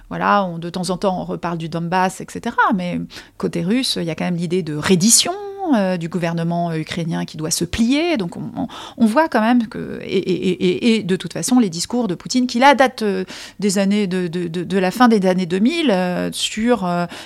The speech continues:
l'État ukrainien n'existe pas vraiment, on n'a pas de légitimité historique. Donc ça, c'est, c'est en, c'est en toile de fond. Euh, mais, euh, je pense que tant que l'État, j'allais dire, euh,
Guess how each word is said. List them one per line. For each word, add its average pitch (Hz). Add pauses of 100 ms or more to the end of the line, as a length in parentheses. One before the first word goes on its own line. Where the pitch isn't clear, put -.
(100)
l'État 180
ukrainien 185
n'existe 180
pas 175
vraiment, 240
on 214
n'a 180
pas 196
de 175
légitimité 180
historique. 180 (160)
Donc 180
ça, 247
c'est, 180
c'est -
en, 214
c'est -
en 180
toile 214
de 190
fond. - (760)
Euh, 190 (300)
mais, 285
euh, 196
je 190
pense 311
que 233
tant 226
que -
l'État, 247 (260)
j'allais 196
dire, 202
euh, 175